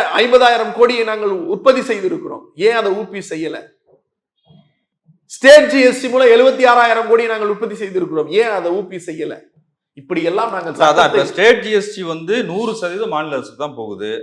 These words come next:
Speaker 1: ஆமா.
Speaker 2: ஆ, சென்ட்ரல் ஜி எஸ் டி ல இருந்து அது வந்து மத்திய அரசுக்கானது. ஆனா அதுல இருந்து நாற்பத்தொரு சதவீதம் மாநிலத்துக்கு தான் கொடுக்குறோம்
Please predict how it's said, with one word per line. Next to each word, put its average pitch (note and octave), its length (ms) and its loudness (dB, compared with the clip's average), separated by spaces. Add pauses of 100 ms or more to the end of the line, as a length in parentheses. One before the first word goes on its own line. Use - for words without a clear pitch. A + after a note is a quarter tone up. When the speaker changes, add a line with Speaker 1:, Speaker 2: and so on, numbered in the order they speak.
(100)
Speaker 1:
ஆமா. G3 220 -2 (1500)
Speaker 2:
ஆ, - 140 -10 (760)
சென்ட்ரல் G3 400 -4
ஜி F#3+ 140 -10
எஸ் F#3+ 180 -8
டி F3+ 80 -12
ல E3+ 120 -6
இருந்து E3 240 -6 (340)
அது D#3+ 180 -2
வந்து F3 220 -6
மத்திய E3 220 -6
அரசுக்கானது. B2+ 520 -6
ஆனா E3 240 0
அதுல D#3+ 240 -2
இருந்து A3 220 -4
நாற்பத்தொரு F3+ 440 -4
சதவீதம் F3 440 -6
மாநிலத்துக்கு D#3+ 420 -8
தான் F3 140 -14
கொடுக்குறோம் B2 380 -16